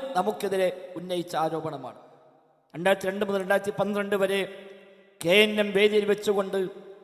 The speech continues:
ഈ ആരോപണം ശരിയല്ല എന്നും ഞാനേറ്റ പറഞ്ഞതും അല്ലാത്തതുമായ ഉദ്ധരണികളെ വെച്ചുകൊണ്ടുമൊക്കെ ഇത് കൃത്യമായി പഠിപ്പിച്ചു കൊടുത്തതാണ്. കെ എം മൗലവി അദ്ദുആ വൽ ഇബാദ ഈ വിഷയം പറഞ്ഞപ്പോൾ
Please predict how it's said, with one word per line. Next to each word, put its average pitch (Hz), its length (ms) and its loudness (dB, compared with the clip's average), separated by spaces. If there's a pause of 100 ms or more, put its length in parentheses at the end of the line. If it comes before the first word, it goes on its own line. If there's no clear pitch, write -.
(280)
ഈ 202 140 4
ആരോപണം 214 500 6
ശരിയല്ല 208 560 4
എന്നും 196 320 -2 (680)
ഞാനേറ്റ 214 360 6 (120)
പറഞ്ഞതും 220 360 4
അല്ലാത്തതുമായ 214 600 6
ഉദ്ധരണികളെ 208 960 2 (600)
വെച്ചുകൊണ്ടുമൊക്കെ 208 840 2 (720)
ഇത് 185 460 2
കൃത്യമായി 185 640 2 (300)
പഠിപ്പിച്ചു 180 400 -6
കൊടുത്തതാണ്. 135 400 -10 (720)
കെ 156 40 -4
എം 202 180 4
മൗലവി 190 240 6
അദ്ദുആ 196 360 4
വൽ 196 220 2
ഇബാദ 196 260 4
ഈ 196 120 -2
വിഷയം 208 300 -6
പറഞ്ഞപ്പോൾ 196 440 -2